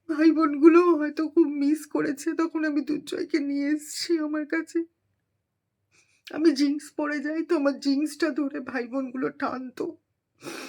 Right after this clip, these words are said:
আর বাড়ি আসতাম যখন দুর্জয় জিন্সটা ধরে ধরে টানতো।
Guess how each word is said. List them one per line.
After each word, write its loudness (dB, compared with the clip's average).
আর 4
বাড়ি 2
আসতাম -4
যখন -4
দুর্জয় 4
জিন্সটা -2
ধরে -2
ধরে -10
টানতো। -8